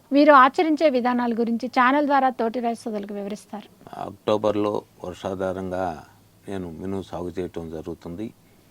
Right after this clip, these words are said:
Speaker 2: ఈ సాగులో కొత్త వంగడాలైనటువంటి మన గుంటూరు రామపురంలో తయారు చేసినటువంటి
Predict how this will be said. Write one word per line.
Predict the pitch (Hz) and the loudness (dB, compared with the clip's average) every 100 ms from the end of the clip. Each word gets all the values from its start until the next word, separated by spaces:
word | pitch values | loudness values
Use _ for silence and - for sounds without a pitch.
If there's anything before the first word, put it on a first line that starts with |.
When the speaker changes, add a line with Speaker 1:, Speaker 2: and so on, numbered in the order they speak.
| 113 | -6
Speaker 2:
ఈ | 107 95 | -4 -4
సాగులో | - 98 107 107 101 78 - - | -4 -2 0 0 0 -2 -8 -8
కొత్త | 92 110 | -6 -2
వంగడాలైనటువంటి | 98 98 92 90 87 85 82 85 82 90 80 - _ _ | -2 -2 -2 -2 -4 -10 -12 -12 -10 -10 -8 -12 _ _
మన | - 85 82 | -14 -12 -8
గుంటూరు | 92 95 95 87 - 98 | -6 -2 -4 -4 -12 -10
రామపురంలో | 95 92 95 90 87 87 | -8 -4 -4 -4 -8 -8
తయారు | 85 87 82 | -8 -10 -10
చేసినటువంటి | 78 80 78 80 76 | -14 -14 -14 -14 -12